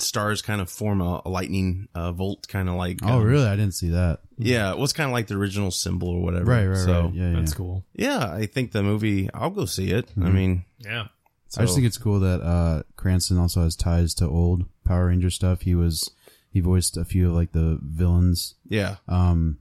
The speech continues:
Speaker 2: and also they named the Blue Ranger, the original Blue Ranger, after him, is Billy Cranston.
Speaker 1: Really?
Speaker 3: Yeah.
Speaker 1: That's, that's crazy.
Speaker 2: Yep.
Speaker 1: That's cool. Yeah, 'cause that was,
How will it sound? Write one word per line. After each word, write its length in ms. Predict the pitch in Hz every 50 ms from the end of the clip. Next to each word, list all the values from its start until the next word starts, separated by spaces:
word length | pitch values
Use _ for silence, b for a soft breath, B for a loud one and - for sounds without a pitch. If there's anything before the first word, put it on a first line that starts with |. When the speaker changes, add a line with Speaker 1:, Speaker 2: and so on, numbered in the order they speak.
| _ - -
Speaker 2:
and 100 | 92 98
also 220 | 98 - - 98
they 100 | 92 92
named 220 | 90 90 90 90
the 80 | 85 85
Blue 160 | 76 90 87
Ranger, 500 | 87 87 87 92 85 87 90 90 87 - -
the 120 | - 90 87
original 260 | 87 85 85 90 82
Blue 120 | - 87 87
Ranger, 260 | 87 87 87 82 85
after 240 | 85 87 - 90 90
him, 160 | 92 90 90
is 120 | 85 78 -
Billy 360 | - _ - 90 87 85 85
Cranston. 520 | - - 87 87 87 - - 95 92 95 95
Speaker 1:
Really? 340 | 131 170 170 123 98 92 90
Speaker 3:
Yeah. 180 | 87 117 113 110
Speaker 1:
That's, 240 | 165 139 101 - - _ _ _ _ _
that's 120 | _ - -
crazy. 400 | - 113 107 104 98 92 85 87 90
Speaker 2:
Yep. 180 | 87 90 - - _ _ _ _ _ _ _ _ _ _ _ _
Speaker 1:
That's 160 | - 92 90 -
cool. 320 | - 107 98 87 87 90
Yeah, 120 | 104 110 98
'cause 120 | - 98
that 160 | 101 101 104
was, 200 | 98 95 87 -